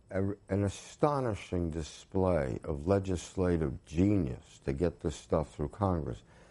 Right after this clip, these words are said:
The Voting Rights Act, Medicare, Medicaid, Head Start, the War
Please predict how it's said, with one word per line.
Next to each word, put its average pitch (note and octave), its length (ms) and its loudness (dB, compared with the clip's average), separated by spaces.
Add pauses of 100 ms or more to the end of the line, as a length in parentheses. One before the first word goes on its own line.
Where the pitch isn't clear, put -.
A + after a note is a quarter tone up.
(340)
The E2+ 80 2
Voting A2 420 4
Rights G#2 400 2
Act, F2 360 0 (220)
Medicare, A2+ 840 2 (340)
Medicaid, G#2 920 2 (600)
Head A2+ 260 2
Start, G2 720 2 (320)
the D#2+ 80 -6
War A2 400 4